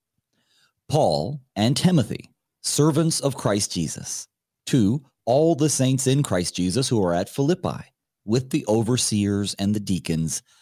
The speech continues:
grace to you and peace from God our Father and from the Lord Jesus Christ." All right, that's only two verses. I said I'd read to eleven, but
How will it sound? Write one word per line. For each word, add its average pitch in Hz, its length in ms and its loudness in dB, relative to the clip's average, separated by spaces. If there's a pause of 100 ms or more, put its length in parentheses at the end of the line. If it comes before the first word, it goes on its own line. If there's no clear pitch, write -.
(200)
grace 120 480 0
to 143 140 -2
you 80 540 0
and 92 220 -2
peace 98 440 0
from 82 200 -2
God 98 260 2
our 127 140 2
Father 80 520 -2 (100)
and 87 140 -6
from 87 140 -2
the 85 80 0
Lord 82 600 0 (300)
Jesus 69 340 -6
Christ." - 520 -10 (680)
All 107 100 2
right, 90 240 0
that's 147 160 0
only 131 140 4
two 104 180 2
verses. 92 300 2
I 92 60 4
said 123 200 2
I'd 98 100 2
read 95 160 0
to 92 120 0
eleven, 85 340 2
but 85 200 -2